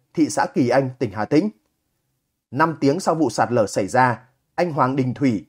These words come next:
bị gãy ba xương sườn, nhiều nơi trên cơ thể bị xây xát.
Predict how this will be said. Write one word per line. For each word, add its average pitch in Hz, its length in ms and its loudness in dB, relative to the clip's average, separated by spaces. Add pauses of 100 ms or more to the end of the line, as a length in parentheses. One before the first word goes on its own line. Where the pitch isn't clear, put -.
(160)
bị 143 180 2
gãy 156 140 2
ba 160 200 4
xương 135 200 -6
sườn, 120 280 0 (440)
nhiều 156 240 4
nơi 185 140 4
trên 185 160 0
cơ 180 120 2
thể 131 220 0
bị 117 160 -4
xây 120 160 -2
xát. 151 240 2